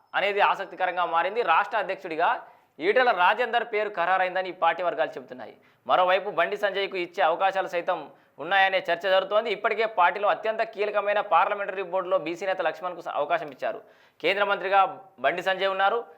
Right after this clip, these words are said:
నిజామాబాద్ ఎంపీ ధర్మపురి అరవింద్ ముఖ్య పాత్ర పోషిస్తున్నారు. So, ఈ నేపథ్యంలో రాష్ట్ర అధ్యక్షుడిగా కూడా బీసీకి అవకాశం ఇస్తే, ఆ, వెనుకబడిన వర్గాలకు కాషాయ పార్టీ పెద్దపీట వేసినట్లుగానే భావించాల్సి ఉంటుందని రాజకీయ విశ్లేషకులు అయితే పేర్కొంటున్నారు.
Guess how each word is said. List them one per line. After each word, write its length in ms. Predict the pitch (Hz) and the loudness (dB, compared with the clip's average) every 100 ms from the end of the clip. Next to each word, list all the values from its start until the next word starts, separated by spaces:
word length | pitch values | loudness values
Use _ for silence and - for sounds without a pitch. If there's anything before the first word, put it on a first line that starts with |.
| _ - | _ -14
నిజామాబాద్ 500 | 131 185 208 214 208 | 0 2 4 2 2
ఎంపీ 280 | 208 214 | -2 -4
ధర్మపురి 480 | 170 151 196 196 220 | 0 0 0 0 2
అరవింద్ 340 | 202 185 208 175 | 2 0 -4 -6
ముఖ్య 240 | 139 196 | -6 -4
పాత్ర 240 | 190 185 | -2 -2
పోషిస్తున్నారు. 1080 | 190 196 196 - 208 208 220 226 - - _ _ - | -2 -4 -6 -4 -2 0 0 -2 -6 -16 _ _ -2
So, 140 | 233 | 2
ఈ 240 | 202 175 269 | 2 2 2
నేపథ్యంలో 540 | 262 202 165 156 226 | 4 4 2 2 2
రాష్ట్ర 420 | 185 180 247 247 | 4 6 4 4
అధ్యక్షుడిగా 500 | 233 208 214 202 208 | 0 0 -8 -2 0
కూడా 280 | 202 202 190 | 0 0 0
బీసీకి 400 | 180 170 190 190 | 0 -4 -6 -2
అవకాశం 360 | 170 175 170 165 | 0 0 -2 -6
ఇస్తే, 480 | 156 185 151 139 - _ _ 135 | -8 -4 -4 -6 -16 _ _ -4
ఆ, 160 | 143 | -2
వెనుకబడిన 540 | 127 156 190 226 233 214 | 0 0 2 2 4 4
వర్గాలకు 420 | 208 190 196 196 | 4 4 2 2
కాషాయ 260 | 170 170 190 | 0 0 -2
పార్టీ 280 | 180 175 | 0 -2
పెద్దపీట 400 | 165 147 175 185 | -4 -6 -6 -2
వేసినట్లుగానే 600 | 170 170 160 156 151 151 | -2 -2 -4 -2 0 0
భావించాల్సి 480 | 139 143 165 170 156 | 0 0 0 -4 -4
ఉంటుందని 380 | 151 156 151 147 | -8 -8 -8 -2
రాజకీయ 340 | 135 147 165 | -2 -2 -6
విశ్లేషకులు 520 | 139 139 190 170 170 139 | -8 -8 -8 -8 -8 -8
అయితే 140 | 127 | -8
పేర్కొంటున్నారు. 560 | 120 117 113 - 104 | -12 -12 -12 -10 -12